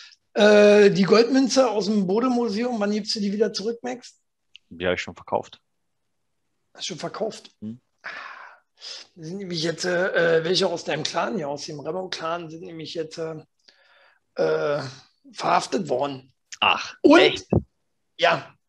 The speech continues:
Speaker 1: also nee, verhaftet
Speaker 2: Aber,
Speaker 1: schon
Speaker 2: aber die
Speaker 1: länger.
Speaker 2: Brüder haben sie noch nicht, beide, oder?
Speaker 1: Ver-, doch.
Speaker 2: Echt?
Speaker 1: Bode-Museum.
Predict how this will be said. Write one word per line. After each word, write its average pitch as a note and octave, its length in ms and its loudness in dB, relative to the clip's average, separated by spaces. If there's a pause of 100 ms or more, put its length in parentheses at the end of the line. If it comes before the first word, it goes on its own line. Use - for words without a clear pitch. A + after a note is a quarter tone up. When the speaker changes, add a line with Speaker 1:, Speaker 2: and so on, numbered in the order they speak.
(120)
Speaker 1:
also G3 240 6
nee, F#3+ 280 6
verhaftet E3 440 2
Speaker 2:
Aber, D3 100 6
Speaker 1:
schon F3 120 4
Speaker 2:
aber A#2+ 160 4
die - 80 4
Speaker 1:
länger. A#2 100 4
Speaker 2:
Brüder D#3 300 4
haben F#3 140 -2
sie F#3 80 -6
noch F3+ 140 -4
nicht, - 380 -10
beide, E2+ 260 0
oder? F#3 280 -4 (100)
Speaker 1:
Ver-, - 280 -8 (760)
doch. - 300 -6 (440)
Speaker 2:
Echt? - 380 0
Speaker 1:
Bode-Museum. F3 840 4